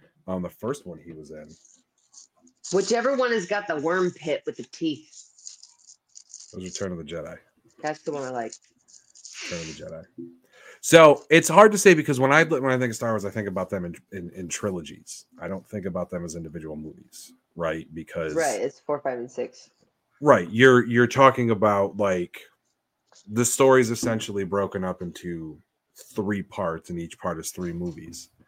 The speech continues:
Speaker 2: Right, each part is
Speaker 1: So,
Speaker 2: a trilogy.
Speaker 1: yeah. I would say episodes four, five, and six.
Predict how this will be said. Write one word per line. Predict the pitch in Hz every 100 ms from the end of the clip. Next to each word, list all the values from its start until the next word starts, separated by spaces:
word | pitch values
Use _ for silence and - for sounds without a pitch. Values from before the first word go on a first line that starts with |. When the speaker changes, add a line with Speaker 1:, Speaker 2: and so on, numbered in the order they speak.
| _ -
Speaker 2:
Right, | 165 147 -
each | - 113
part | 104 120
is |
Speaker 1:
So, | 110
Speaker 2:
a |
trilogy. | - 117 120 - - _ _ _ _ _ -
Speaker 1:
yeah. | - - - _ _ - - _ _ 113 - - _ _ _
I | 87
would | 101
say | -
episodes | 92 - - 85 - - _ _
four, | 78
five, | 71 -
and | -
six. | - - _